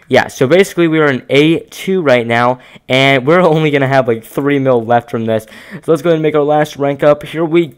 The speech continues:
go, and there we go. We are at, uh, freaking A one, and this guy's asking me for some money.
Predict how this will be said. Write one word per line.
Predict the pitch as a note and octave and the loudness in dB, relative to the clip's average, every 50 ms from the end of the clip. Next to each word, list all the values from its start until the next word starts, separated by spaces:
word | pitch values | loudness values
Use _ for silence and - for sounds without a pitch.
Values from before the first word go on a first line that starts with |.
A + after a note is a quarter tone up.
| - - - E3+ | -20 -10 -2 0
go, | G3 F#3+ F#3+ G3 F3 - | 2 2 2 2 0 -2
and | - - D3+ F3 F#3 F#3 D#3 C#3 C3+ B2+ | -4 -4 -2 -2 0 -2 -2 -4 -2 0
there | D#3+ F3 F3 | 0 2 2
we | D#3 D#3 | 0 -2
go. | C3 C3+ C#3 C3+ C#3 C#3 C#3 - - - - - - - - - | 0 2 4 4 4 4 0 -6 -18 -20 -20 -20 -20 -20 -10 -4
We | C#3 D#3 F3 E3 | 0 2 2 2
are | D3 D#3 D3 | 2 2 0
at, | - C3+ C3+ C3+ C3+ C#3 C#3 - - - | 0 0 0 2 0 0 -2 -6 -18 -12
uh, | - - B2 B2 B2+ B2+ | -6 -2 0 0 0 -2
freaking | B2+ - C#3 C#3 C#3 B2+ - - - | -2 -6 -6 -4 -4 -8 -8 -6 -4
A | B2 B2+ C3 C3+ C#3+ C#3+ - | 0 2 2 2 2 0 -2
one, | - A#2+ B2 A2+ A2 A2+ B2 C3 C#3 C#3 C#3+ C#3+ | -4 -8 -12 -10 -6 -4 -2 0 0 -2 -2 -4
and | C3+ B2+ B2 B2 B2+ | -4 -2 -2 -2 -2
this | B2+ - | -4 -2
guy's | - B2+ B2 A#2 | 0 0 2 2
asking | A#2 A#2 A#2 - - A#2+ A#2+ | 2 0 0 0 -4 -6 -6
me | A#2 | -6
for | A2 - - | -8 -10 -12
some | A2 - - A2 | -12 -8 -8 -6
money. | G#2+ A2 A2+ A2+ A#2 A#2 A#2 A2+ | -4 -2 -2 -2 -2 -2 -4 -6